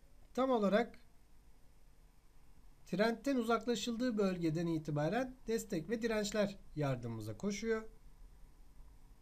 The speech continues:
Trendin devam etmesiyle birlikte de aşağı yönde hareketin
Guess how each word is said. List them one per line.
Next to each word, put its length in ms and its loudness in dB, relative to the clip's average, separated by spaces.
Trendin 720 4
devam 380 4
etmesiyle 580 4
birlikte 460 2
de 220 4
aşağı 420 2
yönde 260 4
hareketin 560 0